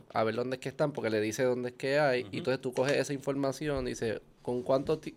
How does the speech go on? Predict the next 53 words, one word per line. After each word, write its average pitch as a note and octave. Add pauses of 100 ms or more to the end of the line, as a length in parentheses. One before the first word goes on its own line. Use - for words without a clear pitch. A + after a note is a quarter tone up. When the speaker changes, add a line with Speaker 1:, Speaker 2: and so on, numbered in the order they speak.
(300)
Speaker 1:
cuánto D3
tiempo E3
tuvo D3+
que D3+
pasar C#3+
para A2+
encontrar G#2
la A2+
próxima G2
scooter? -
Basically G#2
lo G2
que G2
estás F#2+
tratando G2+
de F#2+
medir F2+
ahí. E2 (320)
Speaker 2:
Yo D#3
mido F#3+
distancia, D3
mido A#2+
Speaker 1:
O -
Speaker 2:
tiempo. B2
Speaker 1:
distancia, A#2
ok. G#2+
Speaker 2:
Nosotros, B2+
nosotros B2
medimos D#3+
un B2+
montón G#2+
de G#2
Speaker 1:
Sí, G#2+
Speaker 2:
cosas. C3
Speaker 1:
yo A#2+
Speaker 2:
Yo A2
Speaker 1:
también. D3+
Speaker 2:
también D3
mido, D#3+ (140)
eh, A#2
la A2
cantidad G#2
de G#2+
personas C#3
que A2+ (240)
abren A#2
la B2+
aplicación A#2+
pero A#2
no G#2+
toman A2+
un G2
ride. G#2